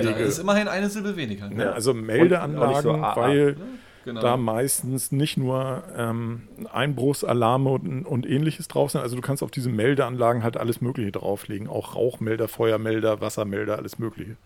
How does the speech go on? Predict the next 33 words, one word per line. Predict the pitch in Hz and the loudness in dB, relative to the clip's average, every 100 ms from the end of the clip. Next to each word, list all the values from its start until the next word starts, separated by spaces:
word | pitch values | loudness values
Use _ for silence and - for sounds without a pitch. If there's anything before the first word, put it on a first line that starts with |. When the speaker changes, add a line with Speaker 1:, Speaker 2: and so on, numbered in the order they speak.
| - | -6
Speaker 3:
Ja. | 104 107 - - _ _ _ - _ - | 0 2 0 -10 _ _ _ -20 _ -12
Speaker 1:
Ja. | 110 110 107 120 | -6 -4 -4 -4
Speaker 3:
Melder, | 101 110 110 | 0 2 2
Melder. | 110 113 92 - - - - - | 2 0 -2 -8 -18 -20 -20 2
Ja, | 117 120 | 8 8
Speaker 1:
Also, | 117 113 110 107 123 | 8 0 -6 -4 0
Speaker 3:
also | 123 | 0
Speaker 1:
ja. | 120 | 2
Speaker 3:
spannendes | 117 135 117 - | 4 6 4 -2
Thema, | 143 208 151 | 2 4 4
Alarmanlagen. | 95 110 180 110 87 85 87 - - _ - | 4 2 2 0 0 -2 -6 -16 -20 _ -6
Was | 117 | -2
fällt | 139 131 | 2 2
euch | - | 2
dazu | - - - - | 0 -2 2 6
ein? | 508 98 - - | 6 6 -4 -6
Speaker 1:
<laughs> | - - | -8 -2
Also | 131 127 | 2 4
Speaker 3:
Ich | 143 | 4
schieß | 131 143 | 4 6
Speaker 1:
mir | 165 | 6
Speaker 3:
mal | |
Speaker 1:
wäre | 156 | 6
Speaker 3:
vor. | 151 151 214 240 - - - | 8 10 8 4 -10 -12 4
Speaker 1:
Ja. | 127 | 8
Speaker 3:
Ja, | 175 | 10
bitte, | 170 165 101 | 10 6 4
Dean. | - 117 98 - | 0 -2 -2 2
Nein, | 117 110 | 4 6
Speaker 1:
Äh, | - | 6
Speaker 3:
sorry, | 117 98 | 6 8
Speaker 1:
äh, | 175 | 8
Speaker 3:
ja. | 104 | 6